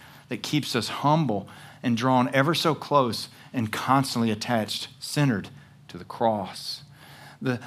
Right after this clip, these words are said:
the second and third items really are t-, from two rituals that, that occurred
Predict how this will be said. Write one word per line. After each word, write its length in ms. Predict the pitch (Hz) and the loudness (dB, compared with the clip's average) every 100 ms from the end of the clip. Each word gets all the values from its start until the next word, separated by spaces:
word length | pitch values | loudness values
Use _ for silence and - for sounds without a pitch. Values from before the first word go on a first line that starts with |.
| - | -6
the 100 | 127 | 0
second 340 | - 220 208 | 6 8 8
and 120 | 147 | 6
third 240 | 208 214 202 | 6 8 10
items 360 | 143 143 131 | 8 8 4
really 320 | 143 170 156 117 - - | 4 6 4 0 -6 0
are 100 | 127 | 0
t-, 180 | - - | 0 -6
from 180 | - 135 | 0 0
two 260 | - 170 | 2 2
rituals 640 | 135 107 160 - 131 117 104 | 2 2 2 2 0 0 0
that, 260 | 127 - 127 | -2 -2 -2
that 100 | 117 | -2
occurred 540 | 113 - 131 123 107 | -4 0 2 2 0